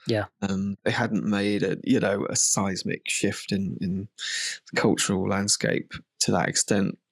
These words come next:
Speaker 2: Uh, but, you know, Michael Jackson, um, shit, it's, it's there everywhere. And then the idea i-,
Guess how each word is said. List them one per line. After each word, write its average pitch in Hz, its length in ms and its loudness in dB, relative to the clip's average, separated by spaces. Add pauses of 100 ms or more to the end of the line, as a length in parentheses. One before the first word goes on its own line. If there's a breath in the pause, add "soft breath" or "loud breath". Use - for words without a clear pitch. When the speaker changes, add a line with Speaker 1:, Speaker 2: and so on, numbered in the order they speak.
(140)
Speaker 2:
Uh, 92 440 2 (100)
but, - 300 0
you 110 80 4
know, 98 260 2 (220)
Michael 101 220 0
Jackson, 113 540 0 (640 loud breath)
um, 101 600 0 (580)
shit, - 400 0 (1040)
it's, - 400 0 (220)
it's - 200 0
there 95 300 2
everywhere. 95 480 -2 (160)
And 104 180 2
then 101 340 -2 (560 loud breath)
the 113 120 2
idea 104 480 4
i-, 76 160 0